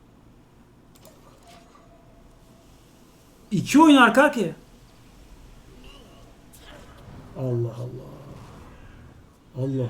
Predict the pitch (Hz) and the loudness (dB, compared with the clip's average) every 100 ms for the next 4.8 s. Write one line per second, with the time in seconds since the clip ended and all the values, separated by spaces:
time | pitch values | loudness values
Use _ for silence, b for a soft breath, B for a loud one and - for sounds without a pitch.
0 | 120 123 120 - - - - - - - | -6 -8 -10 -14 -18 -20 -20 -20 -20 -20
1 | - - - - - - - 123 135 127 | -20 -20 -20 -20 -20 -18 -4 -2 0 0
2 | 120 120 117 117 117 117 - 127 131 113 | 0 -2 -2 -4 -8 -8 -8 -4 -2 -2
3 | 123 185 285 294 254 247 220 202 160 120 | -2 -4 -2 -4 -4 -4 -4 -4 -6 -8
4 | 98 107 202 285 269 247 196 - | -10 -8 -4 -2 -2 -2 -4 -10